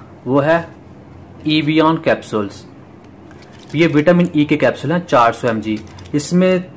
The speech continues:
दो सौ एमजी भी होते हैं और छः सौ एमजी भी होते हैं, तो आपने इसमें चार सौ एमजी वाला यूज़ करना है। Vitamin ई और सी हमारी skin के लिए होते हैं, तो आप इस देखेंगे ये बहुत अच्छा result देते हैं। इसको भी हम बालों में अपनी skin पर डायरेक्ट apply कर सकते हैं।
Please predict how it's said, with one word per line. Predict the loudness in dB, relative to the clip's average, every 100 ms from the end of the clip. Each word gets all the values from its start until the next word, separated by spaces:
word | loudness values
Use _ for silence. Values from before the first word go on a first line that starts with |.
| -20 -20 -8
दो | -2 -2
सौ | 2
एमजी | 2 2 0
भी | 0
होते | 0 0
हैं | -2
और |
छः | -2 -4
सौ | -2 0
एमजी | 0 -2
भी | -2
होते | -4 -4
हैं, | -6 -8 -14 -18 -18 -18 -10
तो | -6 0
आपने | 0 0
इसमें | -4 -6 -6
चार | 0 0 0
सौ | 0
एमजी | -2 -2
वाला | -2 -2
यूज़ | -4 -6
करना | -6 -6
है। | -6 -8 -8 -14 -20 -8 -4
Vitamin | 0 0 0 -2 -2
ई | -2
और | 0 -2
सी | -2 -2
हमारी | 0 0
skin | -2 -4 -4
के | -2
लिए | -2 -4
होते | -4 -6
हैं, | -6 -6
तो | -4
आप | 0 0 -2
इस | -8 -6
देखेंगे | -6 -4 -2 -4 -2
ये | 0 0
बहुत | 0 -2 -2
अच्छा | -4
result | -6 -6 -6
देते | -6
हैं। | -6 -6
इसको | -8 -4 0
भी | 0
हम | 0
बालों | 0 0 0
में | -2
अपनी | -2
skin | -6 -4 -4
पर | -4
डायरेक्ट | -6 -6 -6 -4
apply | -4 -4
कर | -6
सकते | -10 -10 -8
हैं। | -8 -10